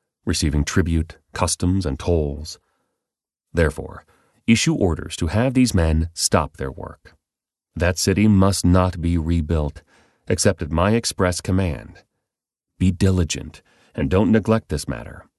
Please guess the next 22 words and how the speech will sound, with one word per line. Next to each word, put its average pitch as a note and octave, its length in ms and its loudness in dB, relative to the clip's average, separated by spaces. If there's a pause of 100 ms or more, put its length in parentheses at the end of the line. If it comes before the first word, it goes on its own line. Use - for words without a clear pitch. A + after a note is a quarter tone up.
(340)
for E2 140 0
we D#2+ 100 2
must E2 240 2
not F2+ 240 2
permit F#2 280 0
the G2 60 -2
situation F#2 640 0
to F2+ 120 2
harm C#2 400 0
the C2 100 -8
king's C2+ 340 -4
interests. - 680 -8 (1120)
When D#2+ 140 2
this D#2+ 180 0
letter D#2+ 300 2
from F2 200 0
King A2 380 2
Artaxerxes F#2+ 680 -2
was D2 120 -2
read E2 240 2
to D#2 80 0
Rehum, E2 440 4